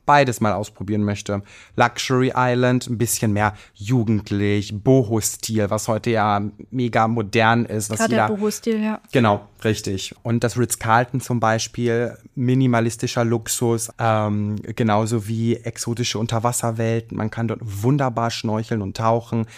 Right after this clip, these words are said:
Speaker 1: Ich hab dort auch Schildkröten gesehen. Ähm, also das zeichnet die Insel tatsächlich aus. Ein besonderer Moment im Ritz-Carlton ist übrigens die Flaming Ceremony.
Speaker 2: Uh, warte, warte, ich will raten, was ich mir darunter vorstellen kann.
Speaker 1: Mhm.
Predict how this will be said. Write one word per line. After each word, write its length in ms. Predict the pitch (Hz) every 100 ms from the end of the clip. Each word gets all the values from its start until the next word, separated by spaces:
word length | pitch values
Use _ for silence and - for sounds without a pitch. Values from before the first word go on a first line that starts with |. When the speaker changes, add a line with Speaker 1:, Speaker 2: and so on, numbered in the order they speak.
| -
Speaker 1:
Ich 40 |
hab 140 | - -
dort 120 | -
auch 80 | -
Schildkröten 640 | - 156 151 - 131 - 127
gesehen. 640 | 113 113 117 113 113 110 - - - -
Ähm, 260 | 110 110 113
also 140 | 104
das 160 | 107 -
zeichnet 560 | 107 101 - 101 -
die 140 | 107 98
Insel 220 | 98 101
tatsächlich 600 | - - 101 - 95 -
aus. 380 | 87 135 - - _ _
Ein 140 | 127 131
besonderer 480 | 127 151 151 131 127
Moment 460 | 117 117 131 127
im 100 | 113
Ritz-Carlton 560 | 98 - - 95 98 104
ist 140 | -
übrigens 640 | 113 104 107 110 117 - -
die 320 | 113 107 107 -
Flaming 440 | - 117 139 127
Ceremony. 840 | - - 123 104 80 78 78 78 73 _
Speaker 2:
Uh, 760 | - 196 392 339 226 190 175 175 - -
warte, 200 | 240 233
warte, 160 | 214 196
ich 80 |
will 100 | 240
raten, 320 | 233 220 - 277
was 160 | 262
ich 120 | 254
mir 100 | 247
darunter 340 | 233 220 226 208
vorstellen 680 | - 196 - - - - 170
kann. 280 | - 113 113 107
Speaker 1:
Mhm. 60 | 120